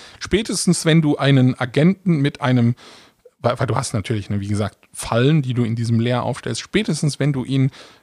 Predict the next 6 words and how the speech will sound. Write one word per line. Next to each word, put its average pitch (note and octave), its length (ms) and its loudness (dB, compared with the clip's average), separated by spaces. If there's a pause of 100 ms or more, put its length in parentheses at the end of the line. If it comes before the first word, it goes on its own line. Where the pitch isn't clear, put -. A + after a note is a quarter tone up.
(160)
äh, A#2 540 2 (160)
beim A2+ 180 0
Eingang E3+ 580 2 (840)
erstmal D#3+ 400 0
in C3+ 100 2
einen, B2 200 2